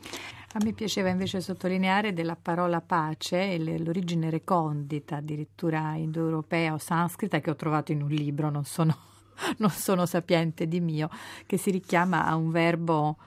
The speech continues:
eh, ancora più, più concreto, se vogliamo, della parola patteggiare, del verbo patteggiare, della parola patto, che vuol dire unire, legare, saldare.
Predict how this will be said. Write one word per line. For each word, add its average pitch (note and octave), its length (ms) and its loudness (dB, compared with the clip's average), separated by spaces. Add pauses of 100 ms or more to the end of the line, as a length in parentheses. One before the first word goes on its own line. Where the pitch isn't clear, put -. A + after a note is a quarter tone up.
(420)
eh, F3+ 120 -4
ancora D#3 1300 0
più, E3+ 340 2
più F#3 140 -6
concreto, E3+ 720 2
se - 200 -2
vogliamo, D3+ 800 0
della D3 300 -4
parola D3 420 -2
patteggiare, D#3 1000 0
del C#3+ 140 -6
verbo D#3 260 -4
patteggiare, D3+ 640 -2
della C#3+ 140 -6
parola D3+ 260 -2
patto, D3+ 500 -6
che F#3 100 -4
vuol G3+ 180 -2
dire A3 300 -2
unire, E3+ 560 0 (320)
legare, E3 640 -4 (100)
saldare. E3+ 880 -2